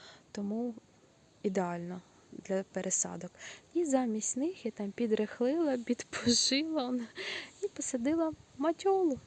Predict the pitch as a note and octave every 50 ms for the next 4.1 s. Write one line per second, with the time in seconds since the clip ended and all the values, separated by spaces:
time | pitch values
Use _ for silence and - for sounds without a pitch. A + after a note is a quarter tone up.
0 | - - G#3 G#3 G#3+ A3 - - C4 C#4 D#4+ E4+ D#4+ D#4 D4+ B3 G3+ G#3+ A#3 -
1 | - - A#3 A#3+ - - G3 F#3+ F#3+ F#3+ F#3 F#3 F#3+ G3 - - - - - -
2 | - - - - B3+ C4 - - A3 G#3 - - A3 G#3+ - - - - A#3+ A3+
3 | G#3 - - - - - G#3+ G3 - - G3+ G3 G#3+ G#3+ G#3 G3+ F#3+ F#3 F#3 F#3
4 | F#3